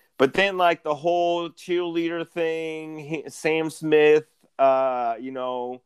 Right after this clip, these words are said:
w-, which is, which is f-, funny, really not funny, but weird because he's got a, a, a gay player on his team that came out, you know, in this offseason,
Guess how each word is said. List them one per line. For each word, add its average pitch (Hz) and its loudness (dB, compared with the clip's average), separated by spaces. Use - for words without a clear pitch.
w-, 165 -8
which 175 0
is, 180 -6
which 165 -6
is 160 -10
f-, - -18
funny, 208 2
really 175 -2
not 160 -6
funny, 160 0
but 127 -2
weird 160 -2
because 139 -6
he's 180 -8
got 156 0
a, 139 -2
a, 123 -4
a 117 -6
gay 131 0
player 147 0
on 131 -6
his 143 -10
team 180 -6
that 123 -8
came 120 -4
out, 110 0
you 113 -12
know, 107 -8
in 113 -12
this 110 -8
offseason, 101 -6